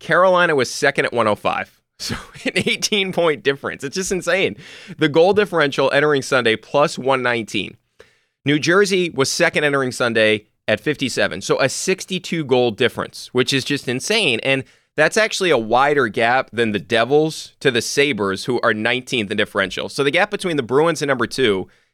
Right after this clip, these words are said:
is wider than the gap between number two and number nineteen. Just ridiculous, right? And I do think, okay, yeah, you don't have the best player in the world like the Red Sox had Mookie that year. But, and Connor McDavid's obviously the best player in the world, but Pasternak's fourth in points.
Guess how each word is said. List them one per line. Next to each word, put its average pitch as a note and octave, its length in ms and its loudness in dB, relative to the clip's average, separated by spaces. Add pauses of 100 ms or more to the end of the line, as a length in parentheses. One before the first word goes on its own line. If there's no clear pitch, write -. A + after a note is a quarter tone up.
(140)
is C3+ 180 2
wider C3+ 400 2
than D#3+ 140 -4
the C#3 80 0
gap C3+ 220 2
between A2+ 520 -2
number B2 280 0
two D3+ 460 0
and C3 120 0
number A#2+ 200 -2
nineteen. G#2+ 460 -2
Just F#3 180 -4
ridiculous, F3 460 -4
right? A2 200 0 (440)
And F3 100 0
I F#3 80 2
do A3 180 -2
think, F#3+ 300 -6
okay, D3+ 220 0
yeah, C#3+ 160 2
you B2+ 140 -2
don't D#3+ 140 0
have C#3 100 -4
the C3+ 60 -2
best C3+ 200 -2
player C3 160 -2
in A2 80 -2
the G2+ 60 -2
world A2+ 240 0
like G2 140 -2
the G2+ 80 -10
Red A2 160 -2
Sox A2 220 -2
had G2 120 -2
Mookie G#2 280 -6
that A#2 160 2
year. B2 240 -2 (600)
But, D3+ 320 0
and A#2 240 -6 (100)
Connor B2+ 220 2
McDavid's G#2+ 380 -2
obviously G2 280 -6
the F#2+ 80 -4
best - 140 -8
player F#2+ 120 -4
in F2+ 60 -6
the G2+ 60 -6
world, D#3 320 4
but D#3+ 180 -2
Pasternak's F#3 540 -2
fourth D3+ 300 -2
in E3+ 100 -6
points. A#2+ 440 -8